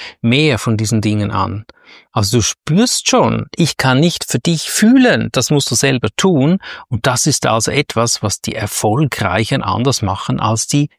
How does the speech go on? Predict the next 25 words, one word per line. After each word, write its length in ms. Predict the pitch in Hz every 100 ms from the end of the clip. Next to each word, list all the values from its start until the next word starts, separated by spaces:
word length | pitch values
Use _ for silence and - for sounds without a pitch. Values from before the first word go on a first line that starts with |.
| _
Nicht-Erfolgreichen. 1200 | 143 208 - 185 139 135 143 - 120 92 - 101 - -
Sie 240 | - 120
sind 280 | 107 180 180
sich 200 | - 131 -
dessen 400 | - 170 - 156
bewusst, 580 | 107 98 156 220 - 110
dass 120 | - -
das 300 | - - -
hier 400 | 123 131 170 196 - - _
unfassbar 800 | 165 175 190 - 143 139 - 131
wertvoll 460 | 110 120 - 135 113
ist 300 | 104 - 156
und 120 | 113
sie 140 | 135
nehmen 340 | 117 139 202 196
sich 260 | 175 143 - - _ _ -
Zeit, 680 | - 143 175 120 - - - - - - -
um 140 | - 113
es 120 | 101
umzusetzen. 800 | 113 113 123 107 101 - - 131 _ _ _
Also, 400 | - 110 101 - - _ _ -
boah, 420 | 123 - - - _ _ _
Faustballen, 1400 | - - 127 170 180 - - - 131 151 165 170 208 220 _ _ _ _ _
ah, 160 | 147 110
vom, 300 | - 127